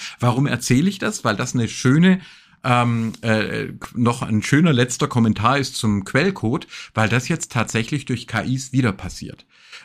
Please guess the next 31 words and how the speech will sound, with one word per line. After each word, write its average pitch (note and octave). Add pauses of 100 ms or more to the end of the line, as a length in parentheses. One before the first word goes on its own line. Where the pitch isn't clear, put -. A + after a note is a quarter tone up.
Wenn B2+
du A#2+
K-I-Anfragen C#3+
stellst, C#3
zum B2
Beispiel A#2
zum A#2+
Thema A#2+
Kerosinsteuer, A#2 (280)
dann B2
ist C3+
es C3
wahnsinnig C#3
allgemein, G2
da G2
kommt C#3
ein C3
Wischiwaschi A#2
bei F2
raus. E2+ (280)
Fragst -
du D3
aber, G#2
was C#3+
sagt B2+
Ursula A#2
von A2+
der F#2+
Leyen, F2
Robert A2+
Habeck G2+